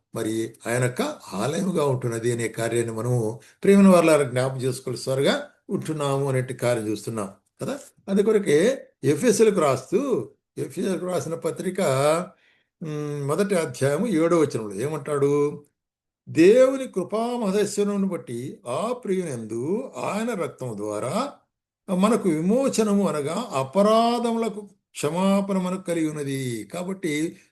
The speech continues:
మనకు విమోచన, రక్తం ద్వారా విమోచించినాడు, రక్తం ద్వారా కొన్నాడు అంటే అర్థం ఏంటంటే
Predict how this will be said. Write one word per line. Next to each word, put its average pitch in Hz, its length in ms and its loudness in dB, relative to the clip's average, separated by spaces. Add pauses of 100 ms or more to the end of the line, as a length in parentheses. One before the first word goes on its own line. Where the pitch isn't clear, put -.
మనకు 156 260 -4
విమోచన, 214 840 0 (120)
రక్తం 185 360 -2
ద్వారా 185 280 0
విమోచించినాడు, 175 920 0
రక్తం 117 320 -6
ద్వారా 196 220 2
కొన్నాడు 175 800 2
అంటే 127 180 -8
అర్థం 127 320 -6
ఏంటంటే 143 560 0